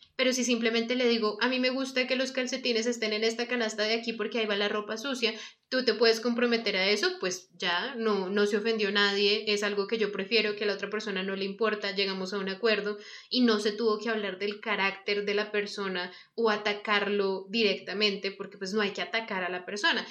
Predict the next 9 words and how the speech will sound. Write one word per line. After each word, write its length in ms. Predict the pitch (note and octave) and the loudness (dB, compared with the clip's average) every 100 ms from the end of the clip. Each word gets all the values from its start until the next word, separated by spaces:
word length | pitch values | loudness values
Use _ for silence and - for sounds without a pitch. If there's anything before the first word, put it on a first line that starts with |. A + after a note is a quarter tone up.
| - - | -10 -2
hay 200 | G#3 G#3 | 0 2
que 120 | G#3 | 2
lidiar 520 | G#3 G3+ G3 F#3+ F3+ | 2 0 0 0 0
con 140 | - F#3+ | -4 -6
la 100 | F#3+ | -6
situación 480 | G3 G#3 G#3 G3 | -6 -6 -4 -4
que 100 | F#3 | -6
nos 180 | F3+ F3 | -8 -10
incomoda. 520 | F#3 F3+ - A3+ - | -10 -10 -10 -10 -12